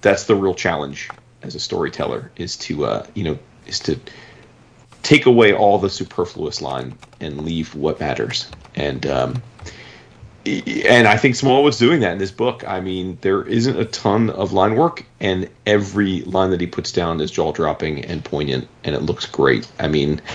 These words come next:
it, uh, it, it's just such a gorgeous book. And in this issue, it's a lot of fun. They, they, uh,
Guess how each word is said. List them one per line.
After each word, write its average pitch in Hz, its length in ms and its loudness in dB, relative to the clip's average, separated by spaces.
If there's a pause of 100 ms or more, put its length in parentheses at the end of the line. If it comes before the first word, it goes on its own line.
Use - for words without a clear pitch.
(300)
it, - 300 2
uh, 67 420 4
it, - 160 2
it's - 240 2
just - 400 2
such - 440 2
a 90 40 -4
gorgeous 85 380 -4
book. - 400 -6 (180)
And 78 460 -6 (640)
in 131 140 6
this 143 180 6
issue, 160 260 2
it's 156 120 2
a 165 40 2
lot 160 120 0
of 156 80 -2
fun. 156 420 0
They, 110 220 0
they, 117 380 2
uh, 113 240 2